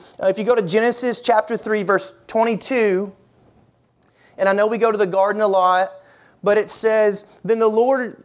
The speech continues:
God said, 'Behold, the man has become like one of us in knowing good and evil. Now, lest he reach out his hand and take also of the tree of life and eat and live forever.'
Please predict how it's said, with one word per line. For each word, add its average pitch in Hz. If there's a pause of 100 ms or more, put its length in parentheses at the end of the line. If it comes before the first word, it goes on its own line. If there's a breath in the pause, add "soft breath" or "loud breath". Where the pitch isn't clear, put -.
(120)
God 214
said, 214
'Behold, 202
the 220
man 226
has 285
become 214
like 208
one 208
of 202
us 240
in 185
knowing 196
good 196
and 190
evil. 180 (240 loud breath)
Now, 214
lest 269
he 302
reach 254
out 226
his 208
hand 226
and 196
take 214
also 196
of 190
the 180
tree 208
of 170
life 180
and 180
eat 214
and 175
live 185
forever.' 180